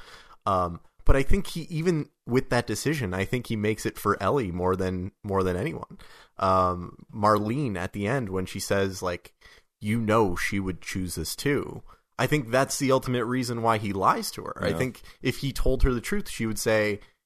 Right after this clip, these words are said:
Speaker 1: "Look, I'll make this sacrifice for everyone," right? Like, "I'll, I'll make this sacrifice." And I, I think, yes, there's a selfish element there that he didn't want her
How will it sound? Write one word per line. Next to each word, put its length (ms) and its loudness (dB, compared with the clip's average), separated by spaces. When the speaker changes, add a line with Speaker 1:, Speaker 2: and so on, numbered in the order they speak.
Speaker 1:
"Look, 240 0
I'll 140 4
make 260 0
this 120 -4
sacrifice 640 0
for 140 -4
everyone," 320 -4
right? 260 -2
Like, 340 -10
"I'll, 260 4
I'll 140 6
make 320 -2
this 160 -8
sacrifice." 540 -8
And 240 -4
I, 300 2
I 120 -2
think, 360 -4
yes, 460 0
there's 180 2
a 80 -2
selfish 460 0
element 280 0
there 200 2
that 160 -4
he 120 -6
didn't 220 -8
want 360 -8
her 200 -2